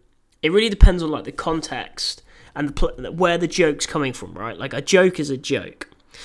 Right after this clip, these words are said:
Ricky Gervais has talked about this quite a lot, and he's covered it really well, but the, the, the point of a joke is, right, so you need to understand where is it coming from. Like, you know, if I was, if my intent was to bully him, then yeah, absolutely, that's,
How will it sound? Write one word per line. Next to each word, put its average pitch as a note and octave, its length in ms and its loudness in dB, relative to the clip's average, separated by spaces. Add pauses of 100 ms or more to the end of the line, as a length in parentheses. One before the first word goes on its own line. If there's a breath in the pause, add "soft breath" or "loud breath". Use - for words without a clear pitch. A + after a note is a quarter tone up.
(160 loud breath)
Ricky F3+ 220 4
Gervais E3+ 300 2
has C3 140 -8
talked - 220 -12
about C#2+ 220 -14
this - 120 -16
quite E2+ 220 -16
a F2 40 -12
lot, G2 120 -12
and G2 80 -12
he's B2+ 100 -12
covered A#2 280 -10
it A#2+ 80 -6
really B2+ 320 -6
well, A2+ 260 -10
but A2 180 -14 (800 loud breath)
the, D3 180 -10
the, D3+ 160 -16
the - 80 -8
point B3 240 6
of G#3+ 60 0
a F#3 60 2
joke D#3 420 0
is, A2 200 -10
right, F2+ 300 -14
so - 140 -4
you D3 120 2
need F#3 180 -2
to F3+ 100 -6
understand D#3 420 -4
where D#3 140 0
is D3 100 -2
it D3 60 -8
coming B2 200 -10
from. G#2 240 -14
Like, - 280 -12 (180)
you F3+ 80 -2
know, D3 80 -2
if - 180 -4
I G3+ 120 0
was, F#3+ 320 -4 (260)
if - 100 -10
my F#3 140 0
intent C#3 560 -4 (960)
was C#3 280 -6
to - 100 -14
bully B2+ 260 -6
him, - 440 -14
then D3 120 0
yeah, D3+ 200 -2
absolutely, C#3+ 580 -6
that's, - 260 -14